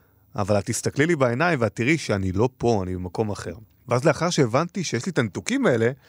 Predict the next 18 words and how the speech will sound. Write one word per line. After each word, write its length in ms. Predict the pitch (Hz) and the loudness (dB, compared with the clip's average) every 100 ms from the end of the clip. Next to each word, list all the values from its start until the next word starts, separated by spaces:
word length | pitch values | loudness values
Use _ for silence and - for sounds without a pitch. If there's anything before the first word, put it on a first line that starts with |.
| - _ _ - | -20 _ _ -16
התחלתי 320 | - 139 170 | -2 0 2
לשאול 240 | 147 165 | 2 2
את 100 | 165 | 2
עצמי, 360 | 165 - 156 151 | 0 2 2 2
"אוקיי, 520 | 202 - 123 120 190 220 _ - | 0 2 2 2 0 -6 _ -4
יש 160 | 208 | -4
לי 60 | 247 | -2
את 60 | 208 | 0
הניתוקים 460 | 180 160 175 143 | 0 -2 0 2
האלה, 200 | 107 95 92 _ _ _ _ - | 2 0 -4 _ _ _ _ -10
אבל 240 | 101 113 | -2 0
מה 140 | 107 185 | 0 -4
קורה 440 | - 139 117 143 | -2 -2 2 2
בזמן 380 | 120 95 95 87 | 2 -2 -2 -4
הניתוקים? 480 | 85 - - - - - - - _ _ - | -6 -12 -10 -10 -10 -14 -20 -20 _ _ -6
איפה 220 | - 185 | -2 0
אני 100 | 156 | 0
נמצא?" 460 | 110 98 - 113 | -2 -4 -2 -2